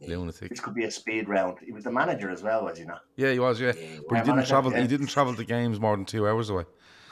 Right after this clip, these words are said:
Speaker 1: <laughs>
Speaker 2: Genuinely, do you know who was playing with him at the time? I know this is a long podcast, but fuck it. Uh, Graham Stack was, was, was at, was at the club at the
Speaker 3: Oh,
Speaker 2: time.
Speaker 3: right, yeah, yeah.
Speaker 2: And he was saying that, um, he was getting phone calls off lads going, uh, "You not playing up in Gateshead tonight?" And he's like, "Yeah, yeah, we are now."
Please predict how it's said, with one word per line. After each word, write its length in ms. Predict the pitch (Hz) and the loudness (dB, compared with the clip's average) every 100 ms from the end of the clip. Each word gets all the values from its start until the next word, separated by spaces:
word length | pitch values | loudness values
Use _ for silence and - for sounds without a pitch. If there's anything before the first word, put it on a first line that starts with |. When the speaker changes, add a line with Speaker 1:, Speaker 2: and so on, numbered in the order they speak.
| - | -4
Speaker 1:
<laughs> 640 | 139 143 139 - - 123 - | -2 0 -2 -4 -4 -4 6
Speaker 2:
Genuinely, 500 | 151 185 160 151 131 | 6 8 6 8 6
do 0 | |
you 80 | 110 | 6
know 140 | 151 175 | 6 6
who 100 | 170 | 6
was 100 | 151 | 4
playing 220 | 151 170 | 4 2
with 120 | 156 | 0
him 40 | |
at 80 | 135 | -4
the 80 | 110 | -4
time? 240 | 101 120 | -2 0
I 60 | 107 | 0
know 160 | 113 123 | 0 0
this 100 | 104 | -2
is 80 | |
a 60 | 101 | -2
long 240 | 95 98 | 0 0
podcast, 420 | 95 101 - 95 - | -2 -4 -2 -4 -4
but 80 | |
fuck 240 | 87 110 101 | -6 -6 -2
it. 160 | 92 - - - | -4 -6 -18 -2
Uh, 140 | 107 | 0
Graham 320 | 101 117 131 120 | 2 4 2 2
Stack 320 | - 123 - - - 151 | 2 2 2 -10 -12 0
was, 140 | 202 - | 2 2
was, 280 | 101 - - | 0 -4 -6
was 140 | 98 101 | 0 2
at, 240 | 101 - | 0 -2
was 160 | 90 90 | -4 -2
at 120 | 95 | -4
the 60 | |
club 180 | - - | -4 -2
at 100 | 104 | 2
the 60 | 113 | 4
Speaker 3:
Oh, 60 | 120 | 2
Speaker 2:
time. 60 | 117 | 2
Speaker 3:
right, 240 | 104 101 | -2 -4
yeah, 80 | 95 | -8
yeah. 140 | 87 90 | -6 -4
Speaker 2:
And 100 | 104 | 0
he 120 | 107 | 2
was 160 | 107 104 | 2 0
saying 220 | 113 113 | -2 0
that, 120 | 95 92 | 0 2
um, 260 | 92 90 80 - _ - | 2 -2 -6 -14 _ 0
he 80 | |
was 100 | 131 | 0
getting 160 | 123 120 | 2 0
phone 280 | 107 117 131 | 0 0 0
calls 260 | 123 113 | 0 2
off 160 | 98 95 | 2 2
lads 260 | 98 110 101 | 2 2 0
going, 300 | 95 92 90 | -4 -2 -2
uh, 120 | 92 | -4
"You 140 | 107 196 | -6 -8
not 120 | - | -8
playing 220 | 180 175 | -8 -6
up 60 | 151 | -6
in 100 | 120 | -4
Gateshead 480 | 123 165 - 147 | -4 -4 -8 -10
tonight?" 180 | 120 113 | -6 -6
And 80 | 110 | -4
he's 140 | 95 | -6
like, 160 | 98 87 - | -6 -8 -6
"Yeah, 180 | 127 165 | -4 -2
yeah, 100 | 160 | -2
we 140 | 147 147 | -4 -4
are 120 | 143 | -4
now." 160 | 135 | -4